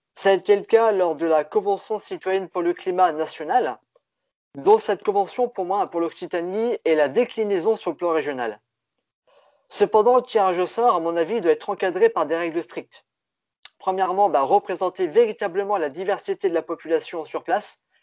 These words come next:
et pas retrouver toujours les mêmes. Ensuite, que ces citoyens aient suffisamment de temps et d'informations scientifiques de première main pour se faire un avis éclairé. Après, avoir des objectifs clairs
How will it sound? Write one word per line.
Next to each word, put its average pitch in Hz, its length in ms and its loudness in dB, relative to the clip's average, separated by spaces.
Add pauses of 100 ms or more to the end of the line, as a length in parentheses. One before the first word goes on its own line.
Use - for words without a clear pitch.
et 151 100 4
pas 170 100 0
retrouver 160 400 -2
toujours 156 240 -6
les 127 140 -4
mêmes. 151 240 -6 (1040)
Ensuite, - 600 -4 (440)
que 202 100 4
ces 202 160 -2
citoyens 214 440 2
aient 214 40 2
suffisamment 196 440 -2
de 190 140 -4
temps 220 380 -4 (240)
et 156 80 4
d'informations 190 720 -2
scientifiques 190 560 -6
de 175 80 2
première 190 340 -4
main 202 180 0
pour 147 160 -8
se 151 140 -8
faire 165 160 -4
un 160 100 -2
avis 147 200 -4
éclairé. 147 400 -4 (1120)
Après, 165 320 2
avoir 170 220 2
des 151 140 -6
objectifs 175 480 -6
clairs 202 520 0